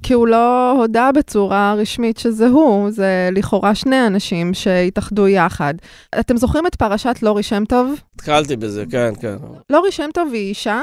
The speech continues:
Speaker 1: שנפגעה ממערכת המשפט, לקחו את הילדים שלה במסגרת, אה, הליך מאוד ארוך, אמ, ו-,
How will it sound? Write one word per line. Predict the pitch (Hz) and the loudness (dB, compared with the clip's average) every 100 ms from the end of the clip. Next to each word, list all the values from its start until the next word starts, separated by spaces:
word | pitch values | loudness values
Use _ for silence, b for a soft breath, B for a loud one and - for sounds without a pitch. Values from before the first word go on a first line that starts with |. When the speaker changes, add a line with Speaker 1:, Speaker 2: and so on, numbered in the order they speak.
| 392 | -8
Speaker 1:
שנפגעה | - 262 247 247 240 240 247 240 262 269 | -4 0 0 0 0 -2 -4 -2 -2 0
ממערכת | 269 220 - | 0 0 0
המשפט, | 233 208 - 302 233 | 0 0 0 0 -2
לקחו | 220 - 240 220 | -4 0 2 2
את | 220 | 2
הילדים | 208 190 196 262 320 | 0 0 0 0 0
שלה | 311 320 302 269 262 | 2 0 2 0 0
במסגרת, | 240 190 202 208 208 208 214 214 | 0 0 -2 -2 -2 0 -2 0
אה, | 190 175 | 0 0
הליך | 190 208 208 | 2 0 0
מאוד | 214 202 202 | 0 0 0
ארוך, | 196 285 330 - - - | 2 4 2 0 -10 -6
אמ, | 196 185 185 180 180 185 B B B B B | -4 -2 0 0 0 -2 B B B B B
ו-, | 214 202 | -6 0